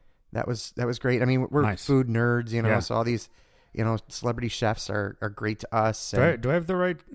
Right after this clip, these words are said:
Speaker 2: my, does he have a new book out, Fix It With Food? Is that him?
Speaker 1: Yeah, I, uh, could be. I'll have to, I, I don't know. I'll have to look it up. I don't have my computer booted up right now, or I would, I would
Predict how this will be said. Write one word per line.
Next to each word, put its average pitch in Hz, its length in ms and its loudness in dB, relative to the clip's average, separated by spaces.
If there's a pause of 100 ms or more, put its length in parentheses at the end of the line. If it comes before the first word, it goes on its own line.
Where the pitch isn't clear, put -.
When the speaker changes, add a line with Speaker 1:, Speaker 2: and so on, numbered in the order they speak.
(220)
Speaker 2:
my, 143 320 -6
does 127 140 -4
he 139 80 -2
have 160 80 0
a 165 40 0
new 160 120 2
book 139 260 -4
out, 170 300 -4
Fix - 300 -8
It 151 40 -4
With 135 160 -6
Food? 143 280 -4
Is 117 100 -6
that 135 160 -6
him? 127 60 0 (360)
Speaker 1:
Yeah, - 80 -10
I, 127 40 -6
uh, 185 340 -2 (120)
could 208 180 -2
be. 117 320 0 (420)
I'll 147 140 0
have 160 100 -2
to, - 180 0
I, 131 200 0
I - 20 0
don't 180 120 0
know. 117 280 -2 (460)
I'll 131 80 0
have 151 100 -2
to 147 80 -4
look 143 180 -4
it 143 60 0
up. - 220 -2 (600)
I 131 100 4
don't 123 160 4
have 131 100 2
my 113 120 0
computer 113 400 -4
booted 104 280 -6
up - 140 -10
right 101 180 -10
now, 104 380 -10
or 104 60 -6
I 107 80 -4
would, 104 320 -6
I 107 100 -4
would 110 160 -4